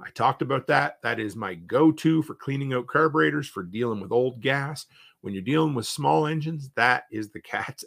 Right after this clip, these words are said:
ass. Absolutely. Now, here's one. This is probably one of my favorite tips,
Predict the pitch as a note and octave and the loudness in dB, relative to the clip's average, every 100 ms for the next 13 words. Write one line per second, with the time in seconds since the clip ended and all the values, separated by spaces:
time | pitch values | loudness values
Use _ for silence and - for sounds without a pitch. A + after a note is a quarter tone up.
0 | - F#2 G#2 - - - A2+ C3+ - A2+ | -8 -4 -4 -6 -12 -2 -2 -2 -4 -6
1 | A#2 - - _ _ _ _ - A2+ C#3 | -6 -8 -14 _ _ _ _ -4 0 4
2 | C#4+ C4 A#2 A#2 C3+ E3+ - F#3+ - G3 | 4 2 0 0 0 -2 -2 -6 -2 0
3 | D#3+ D3+ C3+ B2 F#2 - - F3 F#3 F#3+ | 0 0 -2 -4 -6 -8 0 2 2 -2
4 | - D3 - - | -2 -2 -2 -10